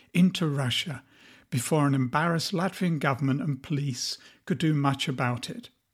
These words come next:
I had been previously working in Cambridge in England, helping to promote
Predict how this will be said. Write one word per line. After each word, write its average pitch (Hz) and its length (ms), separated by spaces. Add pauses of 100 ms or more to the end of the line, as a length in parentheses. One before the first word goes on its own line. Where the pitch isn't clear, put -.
(1300)
I 208 120
had 269 120
been 131 200
previously 151 600
working 139 420
in 139 120
Cambridge 143 560
in 127 100
England, 143 520 (380)
helping 175 360
to - 100
promote 147 640